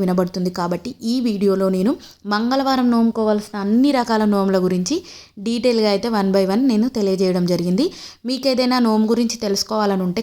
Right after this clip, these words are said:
కామెంట్ రూపంలో నాకు తెలియచేయండి. నెక్స్ట్ ఆ నోము గురించి డీటెయిల్గా మాత్రం తెలియజేస్తాను. నవదుర్గా నోము ఒకటోది, రెండోది శ్రీ గౌరి నోము. ఇవి తప్పకుండా నోముకోవాల్సిన నోముకో-, నోములు అని చెప్పేసి అయితే అంతటా వినబడుతుంది.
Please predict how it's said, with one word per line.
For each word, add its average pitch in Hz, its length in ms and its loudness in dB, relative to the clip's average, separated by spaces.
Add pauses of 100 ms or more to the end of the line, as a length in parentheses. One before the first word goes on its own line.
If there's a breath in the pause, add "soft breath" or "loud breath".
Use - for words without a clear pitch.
(100)
కామెంట్ 220 320 0
రూపంలో 214 340 0
నాకు 196 200 -4
తెలియచేయండి. 190 580 -2 (100)
నెక్స్ట్ 202 260 -4 (380)
ఆ - 20 0 (380)
నోము 202 240 2
గురించి 196 280 0 (120)
డీటెయిల్గా 190 500 0
మాత్రం 247 220 -2 (580 loud breath)
తెలియజేస్తాను. 202 640 -6 (600 soft breath)
నవదుర్గా 220 520 0
నోము 233 340 2
ఒకటోది, 196 480 -2
రెండోది 208 400 2
శ్రీ 233 100 0 (140)
గౌరి 196 240 2
నోము. 240 180 0
ఇవి 247 100 0 (100)
తప్పకుండా 269 540 -4
నోముకోవాల్సిన 214 640 0
నోముకో-, 190 460 -2
నోములు 208 580 2
అని 196 140 -2
చెప్పేసి 190 320 -8
అయితే 208 200 -6
అంతటా 196 300 -4
వినబడుతుంది. 175 500 -4